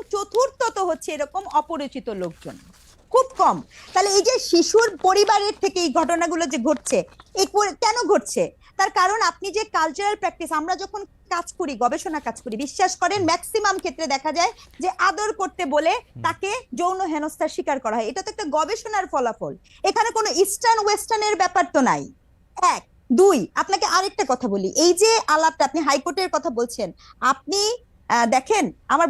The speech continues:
Speaker 1: বলতে কোনো দ্বিধা নাই, এই যে, এই যে এখন সবাই এই যে ঘটনাটা ঘটেছে, এটা তো খুনের শাস্তি ফাঁসি হবে, এটা কিন্তু আমি আবার রিপিট করেছি, attempt to murder, খুনের শাস্তি এটা ফাঁসি হবে। কিন্তু আমরা কি এই আইনটা কখনো করতে পেরেছি যে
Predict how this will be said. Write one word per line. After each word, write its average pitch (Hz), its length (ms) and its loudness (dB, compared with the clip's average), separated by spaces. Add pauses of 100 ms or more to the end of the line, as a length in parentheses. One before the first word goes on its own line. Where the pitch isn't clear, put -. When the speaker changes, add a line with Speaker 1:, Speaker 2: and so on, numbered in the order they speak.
Speaker 1:
বলতে 302 160 -2
কোনো 339 240 -4
দ্বিধা 254 220 -2
নাই, 202 140 -2 (140)
এই 302 60 -2
যে, 349 120 0 (200)
এই 311 100 -4
যে 330 40 -6
এখন 320 240 -6 (140)
সবাই 277 240 0 (160)
এই 208 140 -10
যে 247 60 -2
ঘটনাটা 262 520 -4
ঘটেছে, 196 260 -8
এটা 302 180 -10
তো - 60 -8 (100)
খুনের 415 360 0
শাস্তি 370 340 -4 (420)
ফাঁসি 339 320 2
হবে, 170 180 -2 (280)
এটা 370 180 0
কিন্তু 403 180 2
আমি 359 260 4
আবার 415 240 2
রিপিট 370 280 0
করেছি, 240 280 0 (140)
attempt 349 300 -2
to 370 140 0
murder, 254 340 2
খুনের 349 300 0
শাস্তি 311 240 -6
এটা 254 160 -8
ফাঁসি 220 240 -6
হবে। - 120 -10 (300)
কিন্তু 349 220 4 (200)
আমরা 330 180 4
কি 370 200 0
এই 311 100 2
আইনটা 311 340 2
কখনো 311 280 -2
করতে 285 320 -8
পেরেছি 277 320 -2
যে 247 140 -2